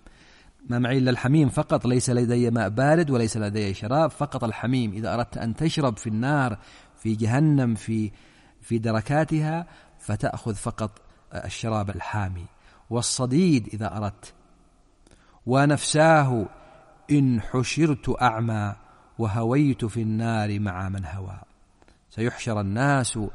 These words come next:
عميان. لماذا عميان؟ لأنهم كانوا عميانا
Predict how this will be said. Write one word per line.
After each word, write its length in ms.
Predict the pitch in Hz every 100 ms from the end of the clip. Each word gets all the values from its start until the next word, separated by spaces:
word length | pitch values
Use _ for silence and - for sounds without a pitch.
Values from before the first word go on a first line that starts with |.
| - - -
عميان. 600 | 123 127 147 147 120 107
لماذا 360 | 135 160 139
عميان؟ 380 | 120 120 143 170
لأنهم 420 | 160 139 143 147
كانوا 460 | 139 147 135 131 123 - - _ -
عميانا 720 | 131 131 127 139 143 127 113